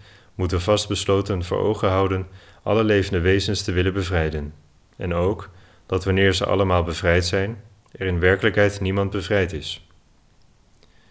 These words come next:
Er zijn verschillende paden waarop men de verlichting kan bereiken, en toch ook niet.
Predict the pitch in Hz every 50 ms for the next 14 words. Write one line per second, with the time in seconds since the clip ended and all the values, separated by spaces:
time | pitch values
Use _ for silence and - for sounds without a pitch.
0 | _ _ _ _ _ _ _ _ _ _ - 95 90 82 95 95 92 90 - 101
1 | - - 110 110 117 110 110 101 - 101 101 107 107 113 101 92 90 98 104 -
2 | - 101 101 98 92 87 - 95 90 95 90 - - - - 95 92 95 90 87
3 | 85 80 78 - 82 76 76 - - - 90 87 87 110 - - 107 98 - 95
4 | 82 80 - -